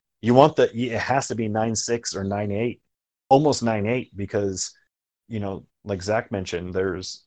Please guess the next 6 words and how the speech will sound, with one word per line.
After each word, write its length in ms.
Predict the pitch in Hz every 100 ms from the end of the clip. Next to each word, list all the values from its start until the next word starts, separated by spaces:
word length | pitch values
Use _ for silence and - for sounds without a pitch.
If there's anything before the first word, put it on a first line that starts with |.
| -
there, 240 | 101 95
there's 160 | 95 98
a 80 | 92
huge 720 | - - - 190 160 95 -
difference 480 | 113 - 92 - -
in, 320 | 104 92 87